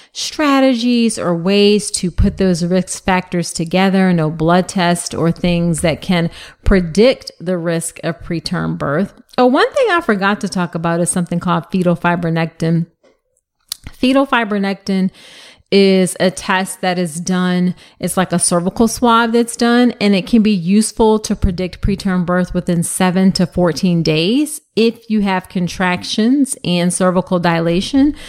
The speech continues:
So that is one test that can be helpful in predicting preterm birth. But other than that, we have no great strategies to prevent preterm birth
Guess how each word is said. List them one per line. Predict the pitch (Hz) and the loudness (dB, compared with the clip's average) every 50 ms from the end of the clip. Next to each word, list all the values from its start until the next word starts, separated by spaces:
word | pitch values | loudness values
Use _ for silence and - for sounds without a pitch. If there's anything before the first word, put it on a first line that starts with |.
| - - - - | -20 -20 -16 -14
So | - - 208 196 | -2 0 2 2
that | 196 196 208 214 | 4 2 2 2
is | 214 - - | 0 0 -2
one | 170 151 160 175 175 180 196 208 | -6 -4 -2 0 2 4 2 2
test | - - 226 208 202 208 208 - - - | 2 0 0 0 2 0 0 -2 -6 -4
that | - 175 151 - - - | -2 -2 -2 -2 -6 -10
can | 147 - - 185 175 175 180 180 190 202 208 208 208 - - 190 | -16 -8 -4 -2 0 0 2 2 4 4 4 4 2 0 0 2
be | 226 233 233 240 | 4 4 4 4
helpful | 214 240 240 233 247 - - - 269 277 294 302 302 302 302 302 - - - - - _ _ _ | 2 2 0 0 0 -2 0 2 2 2 2 0 -2 -2 -4 -6 -10 -16 -20 -20 -20 _ _ _
in | - 233 233 233 233 233 226 226 | 2 4 4 6 6 4 4 2
predicting | - - 233 220 226 226 226 233 226 220 | 2 2 2 2 2 0 0 0 0 0
preterm | - 233 226 220 - 220 214 214 202 | 2 0 0 0 0 0 0 0 2
birth. | 208 208 214 208 - | 2 2 2 2 2
But | 214 202 - | 0 0 0
other | - 208 214 226 226 | 0 0 0 2 2
than | 220 208 196 190 | 4 4 2 2
that, | 190 180 175 165 170 | 0 0 0 -2 0
we | 180 185 | 0 0
have | 185 170 160 170 | 0 0 0 -2
no | 170 170 175 190 202 214 220 233 226 226 | -2 0 0 2 4 4 4 4 4 2
great | 202 - 196 196 196 190 - | 0 -2 -2 -2 -2 -2 -4
strategies | - - - - 202 180 175 170 160 165 160 143 170 180 185 226 277 294 - - | -6 -10 -6 -4 -2 0 0 0 -2 -2 -2 -4 -4 -2 -2 -2 -2 -4 -4 -4
to | - - 226 | -2 -2 0
prevent | - - 185 170 185 185 180 - - | 0 0 0 2 2 0 0 -2 -2
preterm | - 170 156 - - 165 160 156 - | -4 -4 -4 -4 -4 -4 -4 -2 -2
birth | 165 139 147 202 285 - - | -2 0 0 0 0 -2 -6